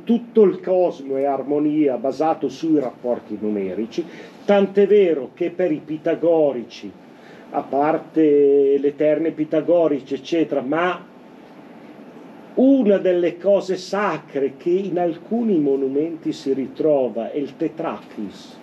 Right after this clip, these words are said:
tetrachis, che è questo triangolo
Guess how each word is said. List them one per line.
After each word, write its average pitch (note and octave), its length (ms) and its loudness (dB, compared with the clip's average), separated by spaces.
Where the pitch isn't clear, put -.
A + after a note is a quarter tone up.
tetrachis, - 1080 -8
che E3 120 -4
è - 40 -6
questo F3 460 -2
triangolo C3 960 -2